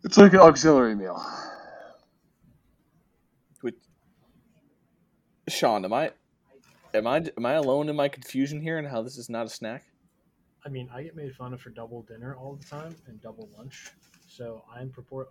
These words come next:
Speaker 3: I'm, I'm a supporter of the supplemental meal.
Speaker 2: Okay,
Speaker 3: Just
Speaker 2: all right.
Speaker 3: another way to get away with eating something and just, it's not a snack. Um, I'm on, I'm on the train, Colin.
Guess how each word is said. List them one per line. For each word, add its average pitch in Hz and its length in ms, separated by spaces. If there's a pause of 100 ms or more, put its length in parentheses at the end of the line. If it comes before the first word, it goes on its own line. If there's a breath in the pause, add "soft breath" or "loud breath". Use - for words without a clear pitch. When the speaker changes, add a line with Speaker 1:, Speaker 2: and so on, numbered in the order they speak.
Speaker 3:
I'm, 127 200 (440)
I'm 120 140
a 113 60
supporter 110 400
of 101 160
the - 60
supplemental 107 540
meal. 123 120
Speaker 2:
Okay, 196 260
Speaker 3:
Just - 100
Speaker 2:
all 98 60
right. 160 120
Speaker 3:
another 120 260
way 117 140
to 113 80 (640)
get 117 140
away 117 160
with 113 180
eating 113 240
something 135 380
and 120 100
just, 113 140 (760)
it's 127 200
not 131 140
a - 20
snack. - 420 (1160)
Um, 110 300 (420)
I'm 127 120
on, 131 140
I'm 131 140
on 143 80
the 131 60
train, 131 180
Colin. - 220